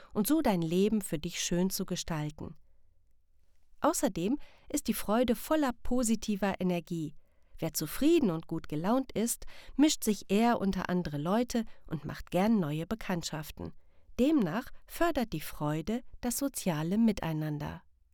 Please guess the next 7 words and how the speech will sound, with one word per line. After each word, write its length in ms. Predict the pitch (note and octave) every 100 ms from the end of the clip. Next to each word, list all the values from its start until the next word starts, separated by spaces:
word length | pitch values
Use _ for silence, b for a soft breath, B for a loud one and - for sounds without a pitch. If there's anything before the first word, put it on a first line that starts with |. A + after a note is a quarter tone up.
| _ _ - - - _ _ _ _ - _ - _ - -
So 280 | - E4
kannst 420 | - G3+ F#3+ - A#3+
du 40 |
mit 200 | A3 G3
diesem 260 | F#3+ G3+ A3
Gefühl 440 | G3 - A3+ A#3+
umgehen. 640 | - G3 F3 E3+ E3 E3+